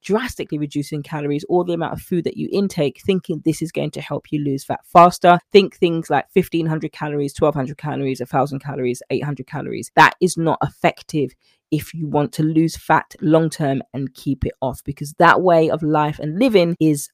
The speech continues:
unsustainable. So when it comes to nutrition, these are the key things to do when it comes to weight loss and when it comes to macros. Now, while there are several ways to calculate your macros,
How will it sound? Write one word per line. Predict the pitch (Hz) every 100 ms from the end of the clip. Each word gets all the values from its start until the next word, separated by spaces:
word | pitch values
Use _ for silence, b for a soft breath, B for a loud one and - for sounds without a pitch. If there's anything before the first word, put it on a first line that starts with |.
| -
unsustainable. | 143 143 - 120 - - - 147 139 123 120 -
So | -
when | 311
it | 370 -
comes | 349 330
to | 294
nutrition, | 277 262 233 226 214
these | 240
are | 262
the | 262
key | - 247
things | - 233 214
to | -
do | 175 160 277 240
when | 165
it | 156
comes | - 233 247
to | -
weight | 208 185
loss | 165 180
and | 175
when |
it | 165 -
comes | 180 180 -
to | 180
macros. | 185 196 - 147 120 -
Now, | 196 175
while | 190 311
there | 277 247
are | 214
several | - 277 277 277
ways | 233 220 208
to | 202
calculate | - 359 370 226 170
your | 175
macros, | 160 - - 170 151